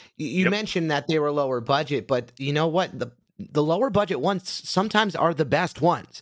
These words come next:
Speaker 2: Yeah.
Speaker 1: And I mean that because going back to, like, the older H H Ns, they might not have been lower budget, but they weren't the household name yet.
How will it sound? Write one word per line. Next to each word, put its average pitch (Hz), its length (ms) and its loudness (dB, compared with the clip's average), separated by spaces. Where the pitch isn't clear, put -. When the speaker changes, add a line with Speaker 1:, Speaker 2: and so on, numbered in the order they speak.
Speaker 2:
Yeah. 101 240 0
Speaker 1:
And 147 100 4
I 147 100 2
mean 175 320 0
that 156 180 -2
because 135 480 0
going 180 320 2
back 165 240 2
to, 165 60 -4
like, 147 160 2
the 143 140 0
older 147 220 2
H 131 280 -2
H 131 260 0
Ns, 147 520 -2
they 170 180 2
might 185 180 0
not 147 440 0
have 120 120 -4
been 120 180 0
lower 104 240 0
budget, 147 560 0
but 117 300 -2
they 139 360 -2
weren't 139 480 -2
the 120 240 2
household 127 540 0
name 127 360 -2
yet. 123 420 0